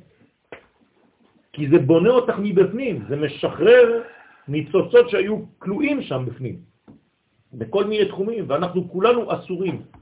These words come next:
בכל מיני בעיות, שאנחנו בעצם סוגרים את עצמנו בכל מיני דברים, כל אחד לפי מה שהוא עשה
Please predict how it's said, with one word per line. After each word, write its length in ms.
בכל 500
מיני 360
בעיות, 520
שאנחנו 480
בעצם 340
סוגרים 400
את 140
עצמנו 440
בכל 320
מיני 360
דברים, 340
כל 200
אחד 240
לפי 300
מה 140
שהוא 220
עשה 440